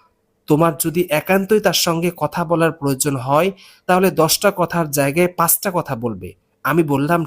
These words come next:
"ঠিক আছে।" আমি ভিতরে প্রবেশ করলাম। আমিরুল মুমিনিন আমাকে বললেন, "হে আবু আমের, আমার কাছে এসে বসো।" আমি তার নিকটে গিয়ে বসলাম।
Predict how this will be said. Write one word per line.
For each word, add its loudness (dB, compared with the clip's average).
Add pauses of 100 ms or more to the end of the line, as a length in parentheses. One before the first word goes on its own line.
(140)
"ঠিক 0
আছে।" -2 (640)
আমি 2
ভিতরে 2
প্রবেশ 2
করলাম। -8 (400)
আমিরুল 0
মুমিনিন 2
আমাকে -2
বললেন, 0 (420)
"হে 4
আবু 0
আমের, 4 (100)
আমার 0
কাছে -2
এসে -2
বসো।" -6 (580)
আমি 0
তার 2
নিকটে 2
গিয়ে 2
বসলাম। -8